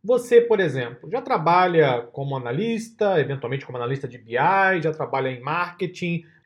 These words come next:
já trabalha como um administrador de banco de dados, enfim, você se identifica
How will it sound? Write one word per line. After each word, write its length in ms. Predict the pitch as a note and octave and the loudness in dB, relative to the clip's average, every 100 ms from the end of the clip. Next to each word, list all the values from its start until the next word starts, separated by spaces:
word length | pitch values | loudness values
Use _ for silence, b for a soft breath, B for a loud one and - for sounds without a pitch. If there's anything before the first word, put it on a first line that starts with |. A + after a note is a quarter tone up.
| - | -4
já 120 | F3 | -2
trabalha 420 | F3 D3 D#3 D#3+ - | 0 2 2 2 0
como 200 | D#3+ D#3 | 0 2
um 280 | C#3+ C3+ - | 0 -6 -8
administrador 640 | D3 D#3 D#3 D#3 C3 D#3 | -6 -6 -4 -4 0 0
de 80 | C#3 | -2
banco 320 | A#2+ C#3+ C3 | -6 -8 -8
de 80 | A2+ | 0
dados, 480 | D3 G#3+ A3 G3 C#4+ | 2 4 2 -2 -4
enfim, 480 | C4+ - C4 D#4 B B B | -8 -8 -8 -8 B B B
você 280 | G#3 B3 C#4 | 0 0 0
se 120 | C4 | -6
identifica 920 | A#3+ C4 A#3+ - - A#3 - F3 C3 | -6 -6 -8 -10 -6 -8 -2 0 0